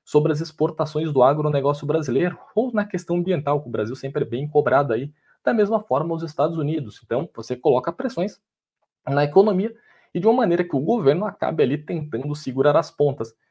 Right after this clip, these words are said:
Pra você ter um exemplo, ah, o americano, muita gente acha que ele é malvado, ele tá preocupado com o Brasil, ele tá sempre defendendo seu interesse. O Canadá é um parceiro extremamente estratégico pros Estados Unidos e uma série de questões, especialmente na questão aeroespacial.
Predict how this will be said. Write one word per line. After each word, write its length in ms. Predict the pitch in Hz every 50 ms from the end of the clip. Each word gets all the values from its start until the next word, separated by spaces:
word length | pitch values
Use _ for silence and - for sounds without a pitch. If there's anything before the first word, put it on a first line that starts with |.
| _ _ _
Pra 120 | - 190
você 220 | 208 208 202 208 196
ter 100 | - 208
um 100 | 202 202
exemplo, 380 | 117 127 127 113 107 - 113 - _ _ _
ah, 180 | - 139 180 175
o 40 | 143
americano, 460 | 135 143 147 147 - - - 139 151
muita 180 | 147 147 147 160
gente 120 | 147 -
acha 280 | 127 135 143 147 - -
que 80 | - 120
ele 60 | 123
é 20 |
malvado, 560 | 131 147 147 127 - 98 113 139 143 117 113
ele 80 | 110 -
tá 100 | - -
preocupado 460 | - - 123 120 - 117 117 117 117
com 100 | - -
o 20 | 190
Brasil, 320 | 214 196 147 120 160 180 - - _ _ _ _ -
ele 140 | 294 302 302
tá 160 | 302 269 226
sempre 320 | - - 143 151 151 165 147
defendendo 420 | 143 143 147 156 143 135 139 143
seu 120 | - 151
interesse. 460 | 151 151 151 139 110 107 - - - - _ _ _ _ _
O 60 | _
Canadá 480 | - 196 202 208 180 135 160 202 208 -
é 60 | 139 143
um 120 | 156 151
parceiro 360 | - 160 151 151 - 135 131
extremamente 680 | 135 - - - - 208 247 302 294 262 208 190 185
estratégico 500 | 185 - - - - - 123 117 117 -
pros 140 | _ 131 -
Estados 200 | - 160 160 147
Unidos 220 | 139 165 175 - -
e 120 | 190 190 208
uma 160 | 208 196 185
série 200 | - - 170 175
de 120 | 175 180
questões, 440 | 180 - 180 180 - - 135 147 -
especialmente 760 | 233 240 - - _ 196 190 185 - 196 170 147 147 151 147 151
na 100 | 151 151
questão 280 | 151 - 147 - 131
aeroespacial. 720 | 135 139 139 - - 147 143 - - 135 135 139 117 113